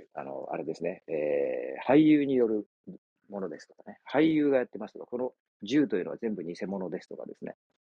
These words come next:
えー、過去のそのエスエヌエスとかに、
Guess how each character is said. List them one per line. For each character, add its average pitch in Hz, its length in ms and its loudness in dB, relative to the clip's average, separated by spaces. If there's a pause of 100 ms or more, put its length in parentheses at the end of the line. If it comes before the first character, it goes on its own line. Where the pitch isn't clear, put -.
(100)
え 82 440 0
ー、 - 20 -18
過 165 140 -6
去 147 140 8
の 82 180 0
そ 78 140 -8
の 76 260 -2 (100)
エ 98 80 -4
ス - 140 4
エ 139 80 10
ヌ 139 80 2
エ 135 40 0
ス - 80 -20
と 92 100 2
か 80 100 -2
に、 71 640 -6